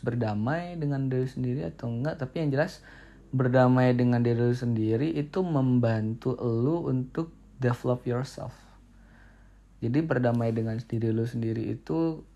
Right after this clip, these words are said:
eh, ketika lu tahu kekurangan lu apa, kelebihan lu apa,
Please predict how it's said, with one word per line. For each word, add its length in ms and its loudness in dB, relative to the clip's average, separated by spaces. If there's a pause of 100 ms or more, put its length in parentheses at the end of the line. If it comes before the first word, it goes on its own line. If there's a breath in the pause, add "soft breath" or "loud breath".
(640 soft breath)
eh, 320 0
ketika 400 -2
lu 240 2
tahu 240 4
kekurangan 480 -2
lu 160 -2
apa, 480 -4
kelebihan 560 -2
lu 80 -4
apa, 560 -6